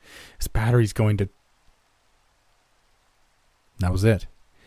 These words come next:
That was the last of the footage the camera caught before it died. Obviously, Carrie left her point-and-shoot behind, since I found it with her belongings.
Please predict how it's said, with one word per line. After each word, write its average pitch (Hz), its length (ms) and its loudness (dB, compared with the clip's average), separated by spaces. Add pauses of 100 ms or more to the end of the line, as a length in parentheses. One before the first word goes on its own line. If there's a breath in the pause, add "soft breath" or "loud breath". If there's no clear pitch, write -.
(520 soft breath)
That 107 100 0
was 104 120 4
the 104 80 0
last 113 300 4
of 110 80 2
the 101 80 0
footage 101 420 2
the 101 100 0
camera 95 320 2
caught 101 320 0
before 92 340 -2
it 82 80 -10
died. 92 440 -4 (560)
Obviously, 101 580 0
Carrie 101 340 2
left 101 280 0
her 101 100 0
point-and-shoot 92 600 0
behind, 98 520 2
since 95 320 -2 (400 loud breath)
I 101 100 0
found 104 260 2
it 101 40 2
with 95 120 0
her 98 160 0
belongings. 104 800 -2